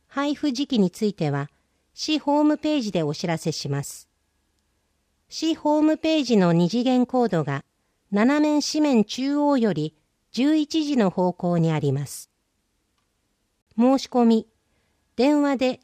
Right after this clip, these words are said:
受診券に記載の検診実施医療機関へ。問い合わせ、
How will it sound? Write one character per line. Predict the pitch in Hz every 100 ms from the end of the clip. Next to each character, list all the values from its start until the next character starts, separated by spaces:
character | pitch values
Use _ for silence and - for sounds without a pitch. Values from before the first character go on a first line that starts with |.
| -
受 | 240
診 | - 311 320
券 | 294 240
に | 190 -
記 | -
載 | 214 202 190
の | 185 - _
検 | 254 285
診 | 277 285 277
実 | 240 254
施 | - 262 220
医 |
療 | 226 262 240
機 | -
関 | 202 175 139
へ。 | 123 _ _ _ _ _ _ _ _ _ _ _ -
問 | 254 285
い |
合 | 277
わ | 254
せ、 | 240 220 208